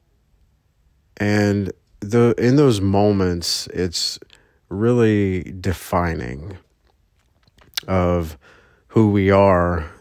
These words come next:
and also of who we want to be. And I think sometimes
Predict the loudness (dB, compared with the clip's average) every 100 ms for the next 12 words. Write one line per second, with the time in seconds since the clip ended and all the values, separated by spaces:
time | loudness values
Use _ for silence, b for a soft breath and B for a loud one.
0 | -4 -2 0 0 0 -4 0 2 2 2
1 | 2 2 -2 -6 -12 -4 -4 -4 -8 0
2 | 2 4 2 2 0 0 -8 -8 -6 -6
3 | -10 _ _ _ _ _ _ b b b
4 | b b b b b b b b b b
5 | _ _ -6 0 2 2 0 -4 -8 _
6 | _ _ _ _ _ -4 0 2 0 -4
7 | -10 -4 0 0 0 0 0 0 -4 -6
8 | -8 -10